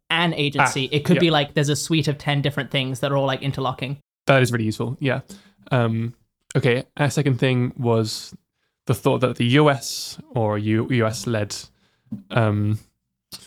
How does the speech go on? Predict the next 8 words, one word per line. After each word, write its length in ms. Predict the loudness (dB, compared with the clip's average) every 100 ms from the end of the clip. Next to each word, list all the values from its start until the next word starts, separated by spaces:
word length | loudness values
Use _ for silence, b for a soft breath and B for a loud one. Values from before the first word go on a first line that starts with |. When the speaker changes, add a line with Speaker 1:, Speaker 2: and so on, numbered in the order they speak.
| B B B _ -2
Speaker 2:
uh, 200 | 0 0
coalition, 640 | 2 2 2 0 -2 -2 -8 _ -20 _ _
uh, 120 | -2 0
might 220 | 0 0
use 340 | 0 0 -2 -10 _
geopolitical 580 | 0 2 2 0 2 2
influence 500 | 4 4 2 0 -6
to 200 | -2 -2